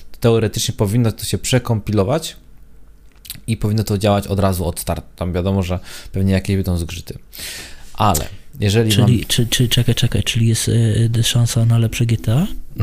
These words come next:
Speaker 1: Chłopie. Poczekaj na modery
Speaker 2: No bo,
Speaker 1: jeszcze.
Speaker 2: no bo, no bo, no bo, no czekaj, bo on-, ono było przerobione chyba na ten,
Speaker 1: Na Unreal czwórkę.
Speaker 2: przekonwertowane na, na, na Unreal czwórkę.
Speaker 1: Mhm.
Speaker 2: No.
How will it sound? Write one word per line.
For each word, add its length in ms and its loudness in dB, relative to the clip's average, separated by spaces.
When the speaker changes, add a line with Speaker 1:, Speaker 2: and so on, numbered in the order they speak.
Speaker 1:
Chłopie. 440 0
Poczekaj 360 2
na 100 4
modery 380 4
Speaker 2:
No 60 4
bo, 60 4
Speaker 1:
jeszcze. 240 -4
Speaker 2:
no 60 4
bo, 120 2
no 100 4
bo, 100 2
no 100 4
bo, 220 0
no 80 2
czekaj, 280 2
bo 120 4
on-, 80 2
ono 220 4
było 160 6
przerobione 460 4
chyba 260 0
na 180 4
ten, 280 2
Speaker 1:
Na 180 4
Unreal 180 4
czwórkę. 200 4
Speaker 2:
przekonwertowane 540 4
na, 180 4
na, 180 4
na 160 6
Unreal 200 4
czwórkę. 420 2
Speaker 1:
Mhm. 140 2
Speaker 2:
No. 80 4